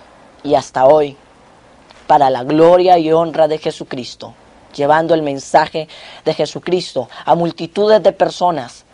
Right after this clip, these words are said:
a multitudes de personas enfermas, doli-, dolidas por alguna situación, hasta hoy. Hasta hoy, digo, Ebenezer, hasta aquí Dios nos ha ayudado.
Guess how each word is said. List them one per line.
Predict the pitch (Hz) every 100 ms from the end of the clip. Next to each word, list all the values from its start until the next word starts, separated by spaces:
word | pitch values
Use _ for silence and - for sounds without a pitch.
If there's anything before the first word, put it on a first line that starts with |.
| _ - -
a | 147
multitudes | 160 165 156 160 - 185 190 190
de | 170
personas | 170 151 - 175 180 170
enfermas, | 156 - 180 170 156 127 120 - _ _ 139
doli-, | 131 135 139 139
dolidas | 110 131 151 160 170 147 117 - _
por | 160
alguna | 165 160 185 185
situación, | - 175 175 160 135 113 117 - _ - _
hasta | 139 - 131
hoy. | 120 113 110 _ _ _ - _ _ _ _ _ _ _ _ _ _ _ -
Hasta | - 127 113
hoy, | 135 156 156 _ _ _ _ _ _ _ _ -
digo, | 139 156 131 120 - -
Ebenezer, | 123 113 - 131 131 - _ _ _ _
hasta | 139 -
aquí | - 143
Dios | 139 143 143 135
nos | 131
ha | 127
ayudado. | 123 120 123 131